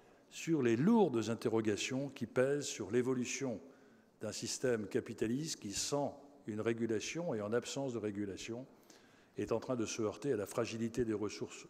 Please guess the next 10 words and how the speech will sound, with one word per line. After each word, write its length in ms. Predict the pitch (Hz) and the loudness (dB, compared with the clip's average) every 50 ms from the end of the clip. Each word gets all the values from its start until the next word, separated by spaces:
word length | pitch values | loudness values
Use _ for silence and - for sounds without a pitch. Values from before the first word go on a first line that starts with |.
| - - - | -14 -6 -4
environnementales 840 | 113 110 104 104 101 104 101 101 98 90 - 123 123 131 131 143 147 - - - - - - - - - - _ _ - - | -4 -2 -2 0 0 0 -2 -2 -6 -4 -2 -2 -2 0 -2 -2 -4 -6 -12 -20 -20 -20 -20 -20 -20 -20 -20 _ _ -4 6
et 320 | - 120 123 127 143 - - | 8 8 8 8 6 4 2
au 140 | 127 113 | 4 4
développement 460 | 110 120 123 110 120 120 107 - 127 113 | 8 8 6 8 6 2 4 4 2 4
des 180 | 110 104 104 | 4 2 0
inégalités 560 | 110 107 104 98 101 104 104 101 101 - 143 | 2 0 2 4 4 6 6 4 4 4 4
et 60 | 127 107 | 4 6
à 20 | |
la 100 | 101 101 | 4 2
fragilité 680 | - - - 110 101 107 101 95 92 - 123 123 131 | 2 2 0 0 0 -2 -4 -4 -2 0 0 0 0